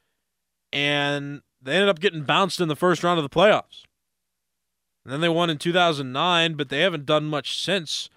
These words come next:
'cause their big spending hasn't worked. They only got good again because all the players that they drafted and developed from twenty fifteen forward, like Gary Sanchez when he was good, uh, Aaron Judge, who now has a giant contract,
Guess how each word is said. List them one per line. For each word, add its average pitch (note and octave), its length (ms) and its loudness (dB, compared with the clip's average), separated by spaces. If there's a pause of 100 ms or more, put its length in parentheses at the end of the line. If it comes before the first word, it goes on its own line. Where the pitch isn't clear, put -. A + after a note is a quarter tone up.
(340)
'cause D#3+ 160 0
their D3+ 140 2
big D#3+ 240 0
spending F3 520 0
hasn't D3+ 440 -2
worked. D3 500 -2 (480)
They F3+ 120 6
only B3+ 200 4
got G3 200 4
good G#3 160 2
again F#3+ 220 2
because D#3+ 240 0
all F#3 120 4
the E3 80 2
players G3 420 2
that D3+ 100 -8
they D3+ 120 2
drafted D3 420 0
and C#3+ 100 -6
developed D3 600 -2 (540)
from C#3+ 200 -6
twenty F3 280 -2
fifteen F3 460 -4
forward, D3 540 -2
like A2+ 180 -10
Gary D3+ 280 -2
Sanchez C#3+ 680 -4
when A#2 120 -16
he B2+ 120 -10
was A2+ 160 -14
good, A#2+ 320 -8
uh, A2 180 -14
Aaron D3 300 -2
Judge, D3+ 460 2
who B2+ 260 -8 (380)
now D3+ 160 2
has C#3 120 0
a C3 60 -6
giant C#3+ 420 0
contract, C#3 680 -2